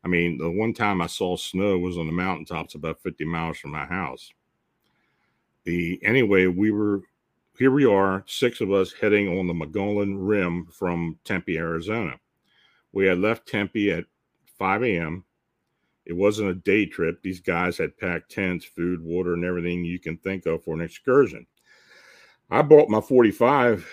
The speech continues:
with enough ammo for just in case situation. So about five hours after we arrived, I'm in awe. The smells of fresh air and views of mountains were amazing.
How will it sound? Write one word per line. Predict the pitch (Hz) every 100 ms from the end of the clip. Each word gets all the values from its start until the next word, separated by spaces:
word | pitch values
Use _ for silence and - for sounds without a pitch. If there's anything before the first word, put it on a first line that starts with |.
| -
with | 98 98
enough | 101 98 110
ammo | 117 95 90
for | - 90 87
just | 82 104 -
in | 82
case | - 101 90 -
situation. | 82 - 82 98 110 - - _ _ _ _ _ _ _ _ _ _ - -
So | - 101
about | 85 90 80
five | - 117 120
hours | 113 113 107 104
after | 95 -
we | 85 87
arrived, | 80 82 104 95 82 73 - _
I'm | 87 87 85
in | 87
awe. | 101 69 60 _ _ _ _ _ _ _
The | 85
smells | - 104 104 98 90
of | -
fresh | 104 104 101
air | 98 101
and | 87 82
views | 87 101 87
of | 82
mountains | 92 98 87 82
were | 78
amazing. | 80 92 92 82 64